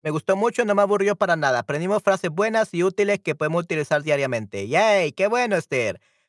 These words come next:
Muchas gracias, Manuel. Muy útil y divertido como usual. Ok, <laughs> excelente. Yay, qué bueno. Tengo que irme ahora. Yeah, that's perfectly fine. Yeah, thank you very much, Nayera, for being here. Yeah, the,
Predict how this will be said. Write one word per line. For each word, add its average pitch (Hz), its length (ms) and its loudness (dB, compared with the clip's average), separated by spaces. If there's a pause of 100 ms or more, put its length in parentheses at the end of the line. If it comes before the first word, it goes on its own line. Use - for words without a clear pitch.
Muchas 170 220 -2
gracias, 214 280 0
Manuel. 214 260 0
Muy 202 240 2
útil 208 200 0
y 190 40 4
divertido 165 400 0
como 156 200 -2
usual. 98 360 -2
Ok, 262 240 4
<laughs> 277 180 4
excelente. 202 600 0
Yay, 180 640 4
qué 170 160 -2
bueno. 151 380 4 (2000)
Tengo 196 200 0
que 202 120 0
irme 190 160 2
ahora. 160 180 4
Yeah, 302 180 2
that's 269 140 2
perfectly 254 320 0
fine. 285 340 4
Yeah, 208 200 2
thank 262 180 -4
you 285 80 -4
very 262 160 4
much, 262 220 2
Nayera, 240 420 2
for 190 220 0
being 202 200 2
here. 233 160 4
Yeah, 208 200 4
the, 170 160 -2